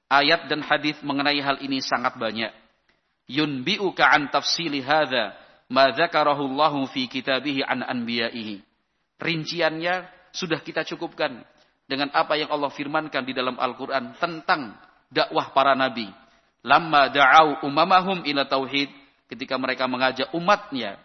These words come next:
untuk mentauhidkan Allah. "Kaifa qila lahum wa ma khutu-, khutibu bihi." Seperti apa tanggapan dan jawaban mereka.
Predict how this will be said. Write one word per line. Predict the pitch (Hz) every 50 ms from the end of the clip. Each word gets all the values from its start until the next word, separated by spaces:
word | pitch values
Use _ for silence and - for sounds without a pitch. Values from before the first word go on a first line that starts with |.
| _
untuk | - 143 135 151 135
mentauhidkan | 135 131 123 135 135 131 139 139 131 - 131 120 -
Allah. | 127 127 120 127 131 120 110 - - - - _ _ _ _
"Kaifa | - 131 139 135 - 131 123 -
qila | - 143 151 165 175 175
lahum | 180 175 180 170 185 185 190 185 175 - - _ _ _ _ -
wa | 120 123
ma | 127 127 123
khutu-, | 120 - - 151 147 139 - 131 123 113 104
khutibu | - - 165 160 156 - 160 147 131 131 123
bihi." | 120 117 110 113 98 85 _ _ _ _ _ _ _ _ _ _ _ _ _ _ _ _
Seperti | _ - 156 139 165 160 170 175
apa | 170 160 - 147 139
tanggapan | - 151 147 139 135 139 135 - 151 139 120
dan | 123 123 117 123
jawaban | 123 123 120 117 127 117 117
mereka. | 120 123 120 113 - 110 98